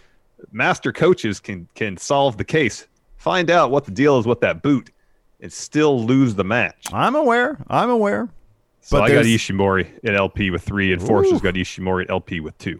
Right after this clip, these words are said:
Speaker 2: All right. I'm feeling good right now.
Speaker 1: Really?
Speaker 2: Next
Speaker 1: All
Speaker 2: up.
Speaker 1: right. We'll see.
Speaker 2: <laughs> Next
Speaker 1: No
Speaker 2: up.
Speaker 1: disrespect to Rocky Romero and, and Taguchi. I just don't see it happening.
Speaker 2: All right. All
Speaker 1: I just
Speaker 2: right.
Speaker 1: don't see it happening. Uh, next, junior heavyweight ta-, or, uh, uh, championship,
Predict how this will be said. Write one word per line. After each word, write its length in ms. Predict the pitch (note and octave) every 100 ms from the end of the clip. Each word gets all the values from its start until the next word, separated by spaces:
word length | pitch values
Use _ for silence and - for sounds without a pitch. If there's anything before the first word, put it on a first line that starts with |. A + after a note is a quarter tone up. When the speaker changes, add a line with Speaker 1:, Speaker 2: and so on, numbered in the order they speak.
| -
Speaker 2:
All 260 | E2+ F#2+
right. 340 | A2 C3+ B2+ G#2+ -
I'm 140 | F2+
feeling 340 | - A#2+ A2
good 180 | G2+ B2
right 220 | B2 G2
now. 320 | F2 F2 F2+ F2 _ _ - -
Speaker 1:
Really? 320 | F2 G#2+ G#2
Speaker 2:
Next 140 | D#2+
Speaker 1:
All 80 | F2+
Speaker 2:
up. 80 | C3
Speaker 1:
right. 180 | C3+ G2+
We'll 100 | G2
see. 300 | - C3 F2 - -
Speaker 2:
<laughs> 160 | B2
Next 440 | D#3 C3+ B2+ C3 -
Speaker 1:
No 140 | C#3
Speaker 2:
up. 120 | B2+
Speaker 1:
disrespect 640 | A3+ - G#3 - G#3+ A3 -
to 100 | D3+
Rocky 320 | E3 F#3 E3+
Romero 420 | D3+ F#3 E3 C3
and, 120 | A#2 G#2
and 180 | A#2+
Taguchi. 560 | G2+ F2+ G3+ G#3 E2 D2+ -
I 60 |
just 140 | C3 -
don't 100 | A#2
see 200 | - E2
it 80 | D2+
happening. 520 | F2+ E2 - - C#2
Speaker 2:
All 260 | D#2 F2+ G#2
right. 380 | A#2+ D#3+ D3 - -
All 220 | F#2 F2
Speaker 1:
I 60 | G#2
just 80 | C3+
Speaker 2:
right. 40 |
Speaker 1:
don't 140 | B2 G2+
see 160 | -
it 100 | F2
happening. 360 | E2+ D#2 - F2
Uh, 180 | G#2+ G#2+
next, 460 | A2+ C3 - - _ _ _ _ _
junior 500 | F2+ A#2 C#3+ C3+ B2+
heavyweight 640 | A#2 C#3 C3 B2+ C3 C3 - _ _ _ _
ta-, 300 | - C3+ C3 C3
or, 160 | A#2
uh, 40 | A2+
uh, 520 | A2 G#2 G2+ G2+ F#2+
championship, 680 | F2+ D3+ D3 C3+ A2+ B2+ -